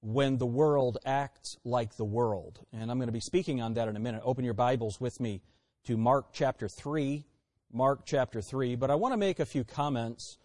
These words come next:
about, uh, the shutdown and the, this novel coronavirus, the Wuhan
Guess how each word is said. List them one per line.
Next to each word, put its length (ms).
about, 680
uh, 180
the 260
shutdown 600
and 520
the, 500
this 240
novel 500
coronavirus, 1160
the 100
Wuhan 520